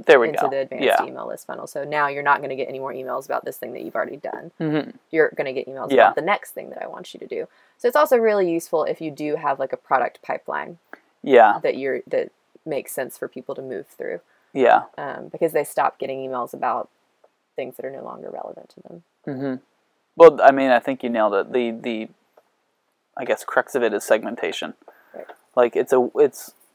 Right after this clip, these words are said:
Speaker 1: a different list is a way for you to differentiate your audience groups and segment your audience based into their interests. Um, and Squarespace only gives you twenty.
Speaker 2: That, I don't like that
Speaker 1: And
Speaker 2: either.
Speaker 1: worse,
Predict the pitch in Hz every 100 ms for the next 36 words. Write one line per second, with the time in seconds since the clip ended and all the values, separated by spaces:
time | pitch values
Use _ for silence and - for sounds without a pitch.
0 | - 123 139 - 143 131 127 123 127 135
1 | 127 120 120 123 123 120 117 117 131 -
2 | - 131 - 120 117 - 113 - 117 113
3 | 110 - _ _ - 110 107 87 - -
4 | - - 101 110 104 107 101 90 104 95
5 | 50 - - - 50 - 55 57 55 -
6 | _ _ - - - - - - - _
7 | _ _ _ - _ _ - 120 110 104
8 | 101 _ _ _ - 123 - 117 - -
9 | 104 101 - 101 104 - 104 - - _
10 | - _ _ _ - 320 - - - -
11 | - - 202 - 160 - 165 - 147 143
12 | 135 - 180 175 - 123 117 135 180 110
13 | - -